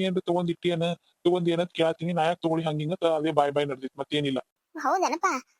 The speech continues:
Speaker 2: ಮತ್ ಏನಾರ ತಗೊಂಡಿದ್ರು ಕೊಟ್ಟು ಬಿಡ ತನುಜ. ಆ?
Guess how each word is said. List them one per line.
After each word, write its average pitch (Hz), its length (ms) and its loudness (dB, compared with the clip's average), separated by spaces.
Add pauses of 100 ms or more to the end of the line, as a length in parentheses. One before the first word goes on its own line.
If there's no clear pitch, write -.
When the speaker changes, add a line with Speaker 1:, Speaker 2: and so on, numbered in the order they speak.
(220)
Speaker 2:
ಮತ್ 370 580 -4 (1080)
ಏನಾರ 427 240 2
ತಗೊಂಡಿದ್ರು 370 380 2
ಕೊಟ್ಟು 359 220 0
ಬಿಡ 349 180 4
ತನುಜ. 370 240 0 (480)
ಆ? 349 80 2